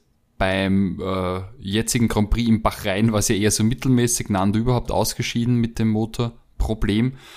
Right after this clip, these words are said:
Und die möchten vor allem am Unterboden und an den Hinterrädern arbeiten, also sprich bei der Aerodynamik, was ich auch als ganz sinnvoll erachte. Man hört aber nichts davon, dass sie, ähm, bei ihrem etwas, äh, ungewöhnlichen Lufteinlass oben,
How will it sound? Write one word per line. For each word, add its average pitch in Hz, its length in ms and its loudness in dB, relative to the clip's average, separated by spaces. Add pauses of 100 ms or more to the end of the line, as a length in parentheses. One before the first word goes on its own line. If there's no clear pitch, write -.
(340)
Und 113 380 0
die 127 100 4
möchten 107 380 2
vor 98 140 0
allem 107 220 2
am 101 140 0
Unterboden 113 800 -2
und 104 140 2
an 95 60 -2
den 95 100 -2
Hinterrädern 101 800 -2 (100)
arbeiten, 113 680 -4
also 101 200 -8
sprich - 340 -8
bei 101 80 -2
der 95 120 0
Aerodynamik, 98 1000 -2 (500)
was 98 300 -4
ich 113 100 2
auch 104 140 0
als 104 120 -2
ganz 104 200 -2
sinnvoll 147 320 0
erachte. 113 500 -2 (300)
Man 107 100 0
hört 170 160 2
aber 147 140 0
nichts 170 280 0
davon, 147 400 2
dass 131 320 2
sie, 131 360 -2 (240)
ähm, 104 520 -2
bei 107 120 0
ihrem 107 540 0 (260)
etwas, - 420 -2
äh, 98 440 -6 (340)
ungewöhnlichen 113 640 4
Lufteinlass 101 760 2
oben, 135 420 -2